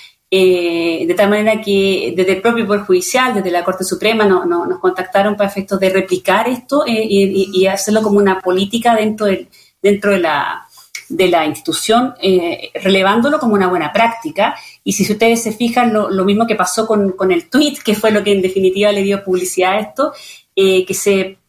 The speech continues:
viralizó y, y hay muchos comentarios. En general uno ve que, eh, en general, eh, la ciudadanía y todos los expertos en materia de niñez, todos lo relevan como una práctica que debe ser replicada, y lo mismo desde el sector justicia, o sea, lo-, los mismos jueces,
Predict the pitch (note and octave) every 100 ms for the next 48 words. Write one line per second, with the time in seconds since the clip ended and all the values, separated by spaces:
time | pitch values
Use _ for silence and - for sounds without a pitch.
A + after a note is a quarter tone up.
0 | _ - G3 F#3+ E4+ - E4 E4+ C4+ C4
1 | A3 G#3 F#3+ F#3+ F#3 - F#3+ F#3+ A#3 C#4
2 | D4 C4 A#3 A3 - A#3+ C4 C4 A3+ G#3
3 | A#3 A#3 A3 A3+ A3 A3+ A#3+ - _ _
4 | - G3+ G3+ G3 F#3 G3+ G3+ G#3 G3+ G3
5 | G#3 B3 C#4 - F#3+ G3+ F#3+ - G#3 G3
6 | G3+ A3+ A#3+ C#4 - - _ _ F#3 F#3
7 | B3 B3 A3+ G#3 B3 A#3+ G3+ F3+ F3 F#3
8 | F#3+ F#3 F#3 A3 C#4 - _ _ _ _
9 | B3+ C4 D4 D#4+ D4 A#3 A3+ B3+ B3 A3+
10 | A3 G#3 G#3 G#3+ A#3 A#3 B3 C4+ C4+ -
11 | G#3 A3 A3+ - A3 G#3+ G3+ F3+ E3+ G3
12 | G3+ A#3 D4+ A#3 A#3 B3 C#4+ D4 C#4+ B3
13 | A#3+ - A#3 A#3 G#3+ G#3+ C#4 C#4+ E3 A#3
14 | G3 F#3+ G3 G3 G3 G#3+ A3+ - A#3+ -
15 | D4+